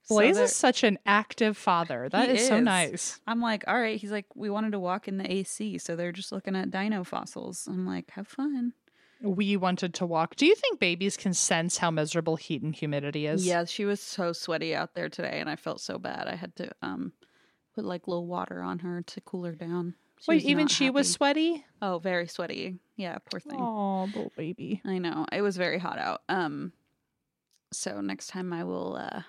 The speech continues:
Speaker 1: I don't know what else to do. She doesn't drink water yet, so I'm like, I don't know.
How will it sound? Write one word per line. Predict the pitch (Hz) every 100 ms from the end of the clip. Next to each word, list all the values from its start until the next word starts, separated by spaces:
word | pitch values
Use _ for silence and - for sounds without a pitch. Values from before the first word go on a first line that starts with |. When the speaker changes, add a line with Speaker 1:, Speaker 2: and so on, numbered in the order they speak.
| -
Speaker 1:
I | 214
don't | 285
know | 269
what | 269
else | 247 -
to | 214
do. | 202 247
She | - 196
doesn't | 196 220 -
drink | 180 185 170
water | 156 170 170 147
yet, | 151 151
so | - 160
I'm | 156
like, | 156 156 -
I | 185
don't | 196
know. | 185 175 170 175